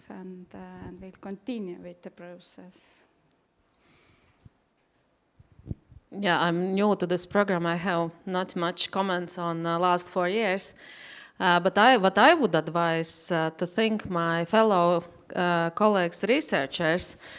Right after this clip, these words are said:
Speaker 2: to consider to become science-based activists. So this is one of the way how to disseminate the information and the knowledge that you have, not just leaving it s-, somewhere on the shelf or in a computer,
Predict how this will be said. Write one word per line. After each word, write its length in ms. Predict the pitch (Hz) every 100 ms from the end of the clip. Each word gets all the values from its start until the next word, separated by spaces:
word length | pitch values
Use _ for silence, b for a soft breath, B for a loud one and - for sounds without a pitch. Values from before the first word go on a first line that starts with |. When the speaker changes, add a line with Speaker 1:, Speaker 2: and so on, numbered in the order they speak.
| B _
Speaker 2:
to 60 | -
consider 560 | 180 165 247 269 196
to 140 | 175 180
become 420 | 175 185 202 185
science-based 960 | - 202 226 208 185 - 202 202 190
activists. 840 | - 202 233 - 156 143 - - - - - B B B B B
So 200 | - 190
this 280 | 175 254 -
is 160 | 208 185
one 160 | 214
of 140 | 190 175
the 80 |
way 180 | 185 214
how 240 | 196 190 180
to 120 | 180
disseminate 840 | 175 180 - 269 220 165 160 160
the 100 | 165
information 880 | 175 180 170 185 220 - 165 151 -
and 160 | 170 165
the 80 |
knowledge 440 | 170 202 214 170 160
that 140 | 165
you 160 | 160 160
have, 380 | 190 214 175 196 B B B B
not 200 | 190 190
just 400 | 190 170 160 -
leaving 360 | 190 202 180 165
it 180 | 160 160
s-, 180 | - -
somewhere 420 | - 185 175 170
on 140 | 170
the 80 | 170
shelf 440 | - 208 196 180 165
or 200 | 170 160
in 100 | 160
a 60 |
computer, 720 | 156 170 202 269 277 165 208